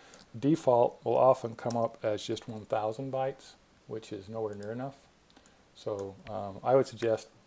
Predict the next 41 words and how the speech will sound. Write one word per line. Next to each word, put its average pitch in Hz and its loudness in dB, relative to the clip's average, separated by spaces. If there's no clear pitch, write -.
just - -12
checking 139 -2
this 127 -6
periodically 120 -2
'cause 120 -12
it 104 -16
seems 127 -10
to 110 -12
change 113 -12
for - -10
people 143 -12
sometimes. 156 -10
And, 113 -4
uh, 107 -2
set 143 2
it 123 0
up 120 -2
to - -20
be 113 -4
about 104 -6
two - -16
million 101 -14
bytes. 98 -12
You 127 -10
do 131 -2
two - -10
million 101 -12
and 101 -16
it - -20
comes - -14
out 101 -8
to - 6
be 104 -2
about 101 -10
that, 98 -14
and 104 -10
that - -12
should 110 -14
be 107 -12
perfectly 107 -10
adequate. 104 -14